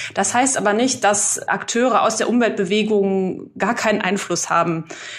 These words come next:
Die haben andere Mittel, um Einfluss zu nehmen. Zum Beispiel, die haben eine viel stärkere Mobilisierungskraft. Sie leben viel mehr von dem, von der Ressource Glaubwürdigkeit,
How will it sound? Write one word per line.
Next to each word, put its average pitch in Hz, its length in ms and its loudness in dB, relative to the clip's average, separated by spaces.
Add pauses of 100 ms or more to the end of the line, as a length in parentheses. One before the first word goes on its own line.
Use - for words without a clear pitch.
(220)
Die 208 220 0
haben 208 460 0
andere 262 320 2
Mittel, 208 260 -2
um 180 100 -6
Einfluss 190 460 -4
zu 190 80 -4
nehmen. 170 240 0
Zum 208 200 -4
Beispiel, 202 640 2
die 185 240 -2
haben 202 120 0
eine 190 160 2
viel 220 160 0
stärkere 202 340 0
Mobilisierungskraft. 208 1300 -2 (200)
Sie - 140 -4
leben 208 240 2
viel 214 220 0
mehr 202 220 4
von 196 260 2
dem, 190 480 2 (320)
von 202 120 0
der 202 120 2
Ressource 214 360 0
Glaubwürdigkeit, 196 1160 0